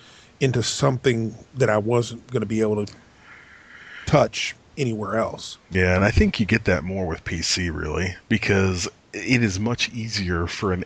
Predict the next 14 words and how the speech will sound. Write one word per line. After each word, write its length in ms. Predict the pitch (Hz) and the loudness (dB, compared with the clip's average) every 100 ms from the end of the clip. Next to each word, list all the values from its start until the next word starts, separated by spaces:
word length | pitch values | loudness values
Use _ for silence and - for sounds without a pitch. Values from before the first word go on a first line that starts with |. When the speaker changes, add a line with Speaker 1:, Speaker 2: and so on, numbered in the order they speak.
| - | -2
Speaker 2:
indie 320 | 110 104 101 | -2 0 -2
developer 800 | 90 85 92 87 87 82 80 78 - _ _ _ - | -2 0 0 0 -2 -6 -4 -4 -6 _ _ _ -6
to 100 | - | -4
push, 360 | - 110 - - | -2 -2 -2 -4
push 220 | - - | 0 2
a 60 | 92 | 2
game 260 | 90 95 | 2 4
out 140 | 92 87 | 4 4
on 160 | 85 | 2
Steam 640 | 82 - - 98 87 73 85 - - _ _ | 0 -2 0 -2 -2 -4 -8 -10 -20 _ _
even 560 | 120 127 123 117 110 110 - | 0 4 4 4 0 -4 -2
after, 680 | 87 90 - - 85 82 90 - - - _ _ _ _ | 0 0 -2 -6 -6 -6 -8 -14 -20 -20 _ _ _ _
uh, 360 | 95 - 95 87 | -6 -2 -2 -2
um, 380 | 82 80 80 | -6 -10 -12